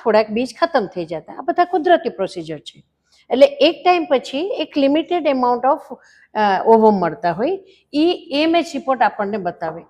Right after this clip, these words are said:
ઘણા બધાને ખોટી માન્યતા છે કે ના, મોટી ઉંમ-,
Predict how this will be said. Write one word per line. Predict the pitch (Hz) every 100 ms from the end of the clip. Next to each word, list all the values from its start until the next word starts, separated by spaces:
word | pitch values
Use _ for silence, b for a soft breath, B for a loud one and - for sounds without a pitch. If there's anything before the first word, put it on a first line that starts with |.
| _ _ _ _
ઘણા | 196 208 247 330
બધાને | 339 320 320
ખોટી | 320 277 269
માન્યતા | 233 214 214 214 220
છે | 214 262 269 b b _
કે | 277
ના, | 277
મોટી | 226 226 247
ઉંમ-, | 240